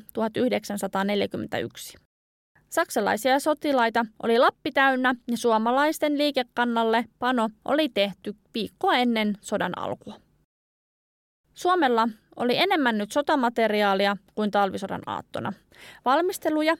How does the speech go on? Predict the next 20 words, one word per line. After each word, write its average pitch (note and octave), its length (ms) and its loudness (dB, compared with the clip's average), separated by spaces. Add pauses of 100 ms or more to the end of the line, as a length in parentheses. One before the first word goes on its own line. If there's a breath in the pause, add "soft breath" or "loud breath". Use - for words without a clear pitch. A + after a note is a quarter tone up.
oli B3+ 200 0
tehty - 460 -6 (260)
ja G3+ 100 -2
ulkopoliittisia D4+ 880 0
suhteita C#4+ 460 0
oli D4 180 2
luotu. D#3+ 320 -4 (760 loud breath)
Aseveljeys A#3 680 0
Saksan D#4 360 0
kanssa A3+ 380 -2 (220 loud breath)
antoi A3 320 0
ainakin F#4+ 420 -2 (200)
jonkinlaista G#4 520 0
henkistä C#4 460 0
selkänojaa G#3+ 800 2 (520 loud breath)
lähteä - 400 0
valloittamaan G#3+ 580 2
takaisin G3+ 440 -2
menetettyä F3 560 0
Karjalaa. B3+ 400 2